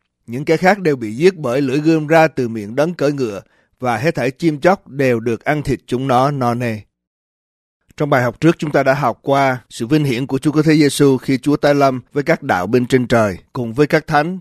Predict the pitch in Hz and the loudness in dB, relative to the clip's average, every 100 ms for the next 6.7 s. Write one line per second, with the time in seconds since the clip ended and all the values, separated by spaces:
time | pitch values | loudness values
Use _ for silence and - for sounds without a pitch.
0 | - 113 127 - 160 165 123 131 156 147 | -10 -6 -6 0 2 4 2 0 0 0
1 | 139 135 131 123 117 98 101 95 135 180 | 0 0 -2 -2 -6 -6 -8 0 0 0
2 | _ - 143 160 117 143 151 190 139 107 | _ -6 -2 0 -2 0 0 -2 -6 -6
3 | 160 156 143 131 151 156 107 110 139 139 | -2 2 2 2 0 0 0 -2 0 2
4 | 147 151 160 151 139 131 139 139 131 147 | 2 0 -2 2 0 0 -2 -2 -2 0
5 | 139 127 113 127 147 143 139 147 120 107 | 0 -2 -6 -2 0 2 2 2 0 -4
6 | 92 95 117 143 139 110 | -4 -4 -2 0 0 -2